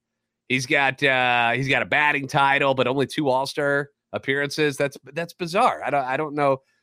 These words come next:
how that's happened, but it did. Uh, but I'm very jealous of this deal because I thought Turner would have been a perfect fit for the Cardinals. I loved him. Top of the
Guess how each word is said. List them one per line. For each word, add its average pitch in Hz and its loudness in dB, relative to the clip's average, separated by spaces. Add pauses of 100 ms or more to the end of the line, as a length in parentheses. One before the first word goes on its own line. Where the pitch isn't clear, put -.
(160)
how 156 2
that's 147 0
happened, 139 0
but 131 4
it 143 -4
did. 135 4 (380)
Uh, 117 4
but 131 2
I'm 170 4
very 190 4
jealous 175 2
of 160 -2
this 151 -2
deal 165 4
because 151 0
I 139 0
thought 139 0
Turner 135 0
would 127 2
have 127 -2
been 135 2
a 120 -2
perfect 135 -2
fit 127 -2
for 120 -8
the 107 -8
Cardinals. 82 -6
I 117 -4
loved 127 0
him. - -16 (100)
Top 139 -2
of 156 2
the 123 0